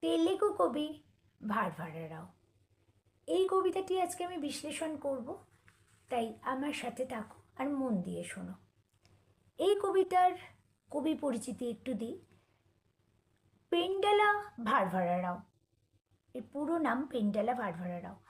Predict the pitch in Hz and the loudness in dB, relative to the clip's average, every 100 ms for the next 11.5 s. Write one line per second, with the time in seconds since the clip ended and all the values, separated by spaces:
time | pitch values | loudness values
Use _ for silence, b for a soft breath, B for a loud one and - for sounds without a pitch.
0 | B B B 311 370 403 381 415 415 - | B B B -2 2 2 2 2 2 2
1 | 302 262 269 370 370 370 302 208 233 - | 2 2 4 2 4 4 4 2 -4 -14
2 | _ 330 311 - 359 370 320 190 220 254 | _ 0 0 2 4 6 4 4 4 2
3 | 220 220 - _ _ _ _ - - 392 | 2 -2 -6 _ _ _ _ -2 4 6
4 | 403 403 415 427 370 269 254 262 262 247 | 4 4 4 6 6 4 4 6 8 8
5 | 247 247 262 - _ _ _ _ 269 294 | 6 4 2 -6 _ _ _ _ 6 8
6 | 339 403 440 440 415 427 285 254 220 190 | 8 8 4 4 4 4 6 6 6 4
7 | 208 - - - 302 - 294 285 294 339 | 2 -2 -6 -2 -6 -2 2 4 4 2
8 | 359 359 269 196 214 262 311 240 214 220 | 2 4 4 4 4 2 2 2 4 2
9 | 311 285 190 175 180 180 180 202 202 190 | 2 4 2 2 -4 -4 -2 -2 -2 -4
10 | 185 208 B B B B 330 381 415 - | -6 -8 B B B B 0 4 4 4
11 | 415 427 - 233 233 | 4 4 4 0 0